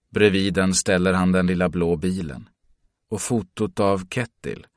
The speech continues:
med den krusidulliga guldramen runt. Pappa.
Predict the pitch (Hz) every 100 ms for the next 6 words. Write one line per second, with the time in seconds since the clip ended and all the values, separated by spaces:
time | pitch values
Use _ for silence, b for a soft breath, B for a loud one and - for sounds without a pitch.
0 | _ _ _ - 101 98 95 90 110 95
1 | 107 110 98 90 98 87 107 90 92 107
2 | 104 82 67 80 - _ _ _ _ _
3 | _ _ _ _ _ _ _ _ - 104
4 | 90 - 95